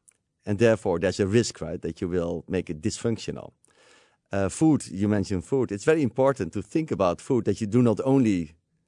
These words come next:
feed the mammalian cells, but also the microorganisms that you need to stay healthy. So I tell my children when they eat that they need to feed their gut microbiome, right,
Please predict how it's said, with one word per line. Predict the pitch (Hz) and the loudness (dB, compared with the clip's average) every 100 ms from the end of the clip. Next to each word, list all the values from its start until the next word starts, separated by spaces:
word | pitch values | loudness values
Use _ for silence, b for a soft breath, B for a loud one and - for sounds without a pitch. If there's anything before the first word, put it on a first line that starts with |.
| _ | _
feed | - 127 123 - - | -4 2 2 0 -2
the | 101 92 | 0 2
mammalian | 92 110 113 131 117 90 | 2 4 6 6 4 2
cells, | - 80 90 - _ _ _ _ _ _ _ _ - | 0 -2 -2 -10 _ _ _ _ _ _ _ _ -2
but | 120 | 4
also | 147 143 | 4 4
the | 127 | 4
microorganisms | 120 127 139 107 113 107 101 - 127 135 | 6 6 6 4 4 4 0 0 -8 -6
that | - 107 | -2 0
you | 113 | 2
need | 110 107 110 - | 2 2 -2 -8
to | 120 | -8
stay | - - 107 | -2 0 2
healthy. | 120 139 - - _ b b b | 0 -2 -4 -12 _ b b b
So | - | 0
I | 101 | 0
tell | 127 120 | 4 4
my | 98 | 2
children | 92 123 110 104 | 2 2 4 4
when | 101 95 | 2 2
they | 95 | 0
eat | 92 95 | 0 -2
that | 92 | -2
they | 101 | 0
need | 104 104 - - _ _ | 0 0 -4 -20 _ _
to | 120 | -6
feed | - 120 - | 0 0 2
their | 101 98 | 2 2
gut | - 123 | 2 2
microbiome, | 120 127 123 104 98 80 73 _ - | 4 2 4 2 2 0 -6 _ -6
right, | 95 101 | -4 -4